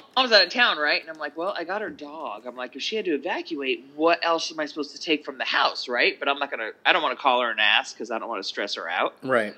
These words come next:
Speaker 1: Um, but then also I'm like, "You know what? There's so many structures and houses and businesses and a freeway. I, it wouldn't, it wouldn't get that far. It wouldn't get that far to us. I don't even
Speaker 2: Hmm.
Speaker 1: think that we'd even get to the freeway."
Speaker 2: Let's hope not.
Speaker 1: Yeah. So anyway, um,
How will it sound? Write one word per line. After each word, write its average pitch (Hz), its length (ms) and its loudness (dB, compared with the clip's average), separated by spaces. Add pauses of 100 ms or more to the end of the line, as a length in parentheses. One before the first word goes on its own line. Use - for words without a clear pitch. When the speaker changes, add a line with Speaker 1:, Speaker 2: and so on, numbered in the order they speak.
(140)
Speaker 1:
Um, 123 420 6 (240)
but 226 140 4
then 226 120 6
also 175 400 2
I'm 143 140 -2
like, 139 260 -4
"You 196 60 -2
know 196 100 -4
what? 180 220 -2
There's 175 260 -2
so 151 320 -2
many 143 460 -6
structures 139 680 -6
and 117 100 -12
houses 139 520 2
and 117 160 -16
businesses 131 640 0
and 117 200 0
a 110 80 -2
freeway. 131 720 4 (360)
I, 143 100 6
it 143 100 4
wouldn't, 135 260 6
it 139 180 8
wouldn't 110 240 -2
get 107 180 -4
that - 180 -10
far. 104 280 -8 (100)
It 127 100 2
wouldn't 110 240 -2
get - 120 -8
that 69 140 -6
far 101 180 -4
to 95 100 -8
us. 101 220 -8
I 120 100 8
don't 117 100 4
even 107 100 0
Speaker 2:
Hmm. 101 60 -14
Speaker 1:
think 104 160 -4
that 101 100 -2
we'd 78 140 -6
even 98 220 -6
get 101 140 -4
to - 80 -12
the - 60 -20
freeway." 85 360 -10 (160)
Speaker 2:
Let's 151 180 -8
hope 135 240 4
not. 101 240 -4 (760)
Speaker 1:
Yeah. 110 220 2 (140)
So 214 300 12
anyway, 202 580 10
um, 151 480 2